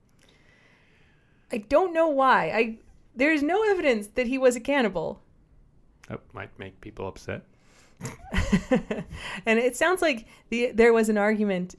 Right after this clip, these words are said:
Speaker 1: and it was escalating and escalating. And then she says, "And you're a fucking cannibal," <laughs> and is a little freaked out. And, uh, so there's a gun on the bed. They're, the two of them are in bed. There's a gun on the bed.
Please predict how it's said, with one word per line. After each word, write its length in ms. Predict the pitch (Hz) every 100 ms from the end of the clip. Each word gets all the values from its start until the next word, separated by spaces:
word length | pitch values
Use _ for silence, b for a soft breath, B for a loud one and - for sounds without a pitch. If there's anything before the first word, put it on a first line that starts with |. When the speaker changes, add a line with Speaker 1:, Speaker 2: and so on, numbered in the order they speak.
| -
Speaker 1:
and 140 | 180
it 80 | 175
was 220 | 175 170
escalating 680 | - 160 - 175 160 156 151
and 80 | 147
escalating. 680 | 151 160 - 160 147 147 147
And 140 | 156
then 280 | 160 160 156 -
she 220 | - - 160
says, 480 | - 147 143 147 B B B
"And 140 | 226
you're 160 | 339 330
a 100 | 220 -
fucking 420 | - 311 277 262 226
cannibal," 680 | - 370 381 320 233 190 190 - -
<laughs> 140 | -
and 100 | 190
is 80 | 202
a 40 |
little 200 | 202 226
freaked 360 | 214 - 254 247
out. 360 | 170 165 - - b b b _
And, 380 | 214 190 180 175
uh, 500 | 175 165 160 151 147 - - -
so 180 | - 196
there's 180 | 208 208
a 40 |
gun 380 | 190 254 339 254 - -
on 240 | 254 320
the 60 | 311
bed. 260 | 220 160 170
They're, 180 | 185 -
the 100 | 208
two 180 | - 349
of 80 | 339
them 160 | 311
are 60 | 320
in 120 | 302
bed. 340 | 190 151 214 - _ - - - -
There's 160 | - 214
a 40 |
gun 160 | 226 262
on 200 | 240 330
the 60 | 330
bed. 340 | 196 143 185